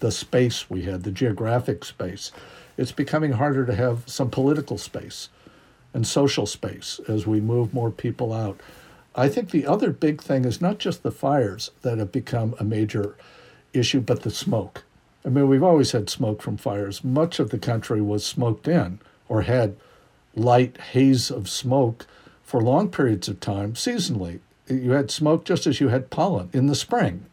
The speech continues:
and it's just something people lived with. And once in a while there would be large episodes. But we've had these monster smoke palls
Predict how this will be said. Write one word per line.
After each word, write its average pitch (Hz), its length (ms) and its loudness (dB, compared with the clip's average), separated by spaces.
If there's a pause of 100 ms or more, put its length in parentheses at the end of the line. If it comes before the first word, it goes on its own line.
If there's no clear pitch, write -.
(160)
and 123 180 0
it's 107 140 0
just 127 220 0
something 123 360 -2
people 127 400 0
lived 185 300 2
with. 98 280 -8 (360)
And 110 140 0
once 131 240 4
in 139 60 4
a 127 60 6
while 127 220 4
there 127 120 6
would 120 160 2
be 123 260 2 (220)
large 175 300 2
episodes. - 400 -2
But 160 140 0
we've 254 180 2
had 208 160 -2
these 120 180 0
monster 123 540 0
smoke - 440 -2
palls - 500 -10